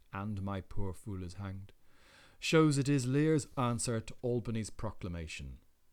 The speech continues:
How can you say such a thing when Cordelia is dead? End quote. Finally, aware of his own unworthiness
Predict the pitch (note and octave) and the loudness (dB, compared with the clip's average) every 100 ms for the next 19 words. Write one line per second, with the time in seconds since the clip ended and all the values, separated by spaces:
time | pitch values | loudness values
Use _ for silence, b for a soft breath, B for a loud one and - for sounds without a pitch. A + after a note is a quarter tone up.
0 | _ - C#3+ D3 C#3 A#2 G2 - - A#2+ | _ -10 -6 -4 -4 -4 -4 -2 -2 -2
1 | G2 F2+ F#2 - F2 - F#2 D#2+ D2 b | -4 -4 -8 -8 -12 -8 -8 -6 -10 b
2 | b F#2 E2+ - F2 - F2+ D#2+ D2+ - | b -10 -8 -8 -8 -6 -8 -6 -10 -10
3 | E2+ D2 - F2 D2+ C#2 - - - - | -12 -12 -12 -10 -10 -14 -20 -20 -20 -20
4 | - - - - - E2 D2 - D2+ D2 | -20 -20 -20 -18 -12 -12 -12 -16 -18 -18
5 | - _ _ - _ _ _ _ - - | -20 _ _ -20 _ _ _ _ -20 -20
6 | - _ _ - - C#3+ C3 A2+ G#2 - | -20 _ _ -20 -4 0 0 0 -2 -6
7 | B B B B B B2+ C3 C3 A#2 A#2 | B B B B B 0 2 2 0 0
8 | A2+ G2+ - G#2 F#2 A2+ D#3+ D3 A#2+ G#2+ | -2 -2 -6 -6 -2 2 2 2 0 -4
9 | - | -10